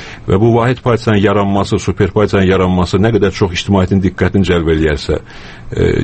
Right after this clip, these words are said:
digər, e, qurumlar, digər, e, cəmiyyətin digər kəsimlərinin nümayəndələri də bu prosesdə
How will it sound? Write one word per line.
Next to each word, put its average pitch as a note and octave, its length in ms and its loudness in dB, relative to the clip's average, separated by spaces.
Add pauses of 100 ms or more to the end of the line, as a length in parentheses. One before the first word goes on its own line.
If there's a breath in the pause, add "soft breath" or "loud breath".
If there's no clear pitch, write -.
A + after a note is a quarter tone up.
(100)
digər, G2+ 320 0 (160)
e, F2 160 -4
qurumlar, E2+ 560 2 (100)
digər, F2 300 2 (160)
e, E2 160 -8 (320)
cəmiyyətin F2+ 400 2
digər F2 240 0
kəsimlərinin E2+ 500 2
nümayəndələri E2+ 480 2
də D#2+ 60 0
bu D2 160 -2
prosesdə F2 480 0